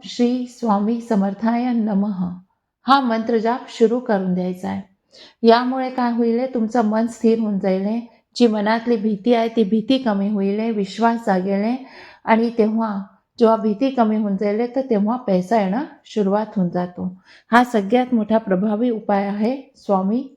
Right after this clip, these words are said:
समर्थ यांचा. कर्जमुक्तीसाठी स्वामींचा दुसरा जो उपाय आहे, अदृश्य अडथळे दूर करा. त्याच्याकरता विघ्ननाशक नामस्मरण करा.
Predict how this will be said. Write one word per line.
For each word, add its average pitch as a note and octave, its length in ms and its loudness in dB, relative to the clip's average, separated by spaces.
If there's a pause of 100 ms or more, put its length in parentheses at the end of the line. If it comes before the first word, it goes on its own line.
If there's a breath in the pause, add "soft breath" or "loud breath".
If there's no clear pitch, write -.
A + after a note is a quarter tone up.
(120)
समर्थ F#3+ 420 0
यांचा. F3+ 480 -2 (880)
कर्जमुक्तीसाठी B3+ 1300 4
स्वामींचा A3 600 2
दुसरा G#3+ 420 0 (360)
जो F#3 260 0
उपाय A3 380 2
आहे, G3+ 420 -4 (680)
अदृश्य C#4+ 560 4 (100)
अडथळे A3+ 400 2
दूर G#3 260 -2
करा. E3+ 380 -2 (540)
त्याच्याकरता A#3+ 840 2 (100)
विघ्ननाशक A#3 800 0 (360)
नामस्मरण G#3+ 760 0
करा. F3+ 320 -8